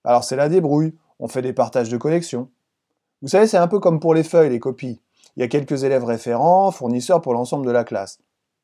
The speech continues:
Mais à mon époque, c'était pareil en fait. Pour les feuilles, j'entends. Bref, en fait, la question « Avez-vous de quoi vous connecter ? »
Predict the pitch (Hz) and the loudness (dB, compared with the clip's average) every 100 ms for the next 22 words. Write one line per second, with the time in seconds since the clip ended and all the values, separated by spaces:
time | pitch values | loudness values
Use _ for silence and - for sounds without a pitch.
0 | _ _ _ _ _ 123 110 110 113 127 | _ _ _ _ _ -4 -4 -2 -4 -4
1 | 131 107 104 92 123 127 110 101 98 - | -6 -6 -10 -6 -2 -2 -4 -8 -14 -14
2 | _ _ _ _ _ 113 113 107 123 107 | _ _ _ _ _ -4 -4 -2 -4 -4
3 | 95 98 - _ _ _ _ _ _ _ | -10 -14 -18 _ _ _ _ _ _ _
4 | - 165 175 156 202 180 143 143 - 214 | 2 2 2 0 2 2 0 -2 -4 -4
5 | 190 - _ _ _ 160 196 196 214 - | -6 -12 _ _ _ 4 4 2 0 2
6 | 165 143 139 139 160 240 247 | 2 2 -2 -4 -2 -2 -2